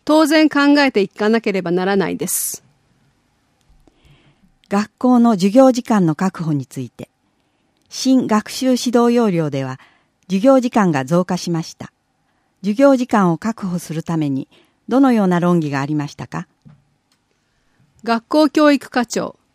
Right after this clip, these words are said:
Speaker 1: 教育委員会では直接的に議題に上がっていません。
Speaker 2: 土曜授業、長期休暇の短縮などは検討しますか？
Speaker 1: 学校教育課長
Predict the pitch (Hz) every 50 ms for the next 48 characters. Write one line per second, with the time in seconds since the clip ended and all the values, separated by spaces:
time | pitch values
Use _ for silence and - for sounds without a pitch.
0 | _ _ _ _ _ _ _ - 302 311 311 320 294 - 311 311 320 320 302 -
1 | - 226 196 180 165 170 165 - - - - 220 - - - 302 285 - - 277
2 | 269 - 262 254 240 190 208 190 226 247 262 262 262 240 220 208 220 233 226 _
3 | 226 220 220 214 208 214 - - 196 175 - - _ - - - _ _ _ _
4 | _ _ _ _ _ _ _ _ _ _ _ _ _ _ _ _ _ _ _ _
5 | _ _ _ _ _ _ - 170 208 214 226 269 269 262 247 208 226 220 180 180
6 | 160 143 135 - - _ _ _ _ _ _ - 269 269 269 - - - - -
7 | 269 262 240 - 196 180 165 - - 175 190 208 - - - - 214 214 202 180
8 | 160 147 131 - _ _ _ - 220 226 220 - 226 226 214 - 220 214 214 -
9 | - - 135 156 - _ _ _ _ _ _ _ _ _ _ _ _ _ _ _
10 | _ _ _ _ _ _ _ _ _ _ _ _ _ _ - 240 240 233 - -
11 | - 302 302 285 - 294 285 277 285 269 - - - - 247 240 - - 185 160
12 | 139